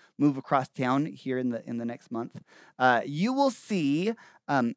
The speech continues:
a lithograph on our wall. I'm gonna show you a picture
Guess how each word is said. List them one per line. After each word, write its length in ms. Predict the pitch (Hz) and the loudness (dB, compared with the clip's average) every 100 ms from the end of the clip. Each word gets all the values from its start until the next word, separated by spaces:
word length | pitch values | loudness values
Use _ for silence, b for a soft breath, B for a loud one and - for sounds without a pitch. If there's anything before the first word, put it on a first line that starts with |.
| - | -2
a 120 | 160 | 0
lithograph 960 | 147 156 220 233 - 156 151 127 123 - | 0 4 6 6 2 0 2 4 0 -4
on 240 | 123 131 123 | 0 0 0
our 240 | 117 120 110 | 0 2 0
wall. 540 | 107 107 87 78 131 135 - | 0 -2 -2 -6 -16 -20 -12
I'm 60 | |
gonna 160 | 123 127 | -8 -6
show 140 | - | -2
you 120 | 147 | 0
a 60 | 139 | -2
picture 540 | - 135 - 117 98 | -4 -10 -4 -4 -4